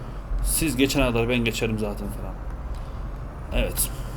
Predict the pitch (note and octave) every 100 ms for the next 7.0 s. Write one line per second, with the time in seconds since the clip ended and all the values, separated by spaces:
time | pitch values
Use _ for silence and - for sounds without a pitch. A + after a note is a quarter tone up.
0 | - - - - - - - - - -
1 | - - - - - - - E3+ G3+ G3+
2 | G#3 G3+ G#3 G3+ F3+ C#3 B2+ C3 B2+ B2
3 | A#2 C#3 D3+ D3+ E3+ F3+ F3+ - E3 C#3
4 | A#2 A2+ A2+ - C#3+ F3+ D3 C3 C#3+ C3+
5 | C3 C3 B2 A#2 A#2+ A#2 A#2 A2+ A2+ G#2+
6 | - C3+ D3 C#3+ - C#3+ C#3+ - B2 D3